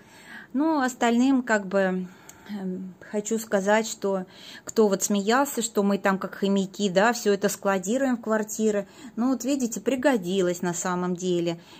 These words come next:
Я, конечно, тоже себя ругала за то, что покупаю слишком много, но вот как бы хорошо, что теперь всё это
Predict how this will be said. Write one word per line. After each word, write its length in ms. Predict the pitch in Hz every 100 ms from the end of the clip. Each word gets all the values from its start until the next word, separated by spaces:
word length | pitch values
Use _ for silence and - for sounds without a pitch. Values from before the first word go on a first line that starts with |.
| -
Я, 140 | 233
конечно, 520 | 247 277 240 240 226 220
тоже 340 | 233 214 202
себя 320 | - 202 196
ругала 460 | 190 190 254 320 311
за 140 | 254
то, 160 | 247 247
что 200 | - 220
покупаю 540 | 214 220 214 214 214
слишком 520 | 208 214 196 - 202
много, 340 | 196 190 180 190
но 300 | 220 311 330 - - - - _ -
вот 460 | 208 214 277 277 -
как 240 | 214 220
бы 160 | 185 196
хорошо, 560 | - 220 196 - 202
что 200 | 233 -
теперь 280 | 208 - 220
всё 220 | 220 208
это 380 | 214 214 185 180